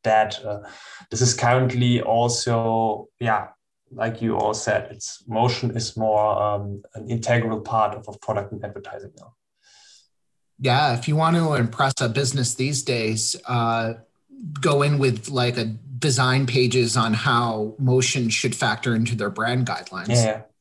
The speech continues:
Speaker 2: I, I've
Speaker 1: Yeah.
Speaker 2: gotten a couple of raised eyebrows on that one where I'm like, "Where, where are your motion design guidelines in here? They're not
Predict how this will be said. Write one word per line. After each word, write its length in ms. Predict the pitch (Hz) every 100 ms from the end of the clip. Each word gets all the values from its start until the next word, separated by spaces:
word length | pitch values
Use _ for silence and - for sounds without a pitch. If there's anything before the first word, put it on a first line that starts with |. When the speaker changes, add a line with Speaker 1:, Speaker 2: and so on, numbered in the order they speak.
| _ - - - -
Speaker 2:
I, 200 | 123 120
I've 260 | 104 131
Speaker 1:
Yeah. 100 | 107
Speaker 2:
gotten 500 | 110 - 120 - 110 -
a 60 |
couple 400 | - 151 135 127
of 360 | 113 104 101 - -
raised 420 | 143 135 135 123 120
eyebrows 520 | 117 107 113 104 113
on 120 | 120
that 220 | 110 110
one 200 | 104 107
where 160 | 110 107
I'm 100 | 104
like, 220 | 113 104
"Where, 320 | - 135 139 127 123 -
where 160 | 139
are 80 | 131
your 160 | 123 110
motion 360 | 113 160 -
design 360 | 120 117 107 104
guidelines 920 | 104 107 107 104 107 117 - - - - _ _
in 160 | - 107
here? 400 | 110 92 101 113
They're 360 | - 101 95 90
not 320 | - 113 120